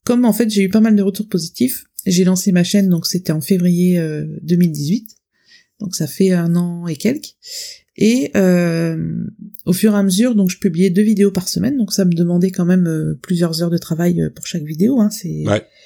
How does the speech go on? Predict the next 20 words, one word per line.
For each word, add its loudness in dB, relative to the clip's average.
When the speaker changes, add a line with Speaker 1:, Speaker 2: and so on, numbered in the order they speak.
Speaker 1:
c'est -2
assez 2
long 4
à 2
faire, -2
hein, 2
les, -2
les -4
formations 0
vidéo, -2
même, 2
même 2
si 0
j'en 2
fais 2
depuis -2
deux 0
mille 0
sept, -2
euh, -4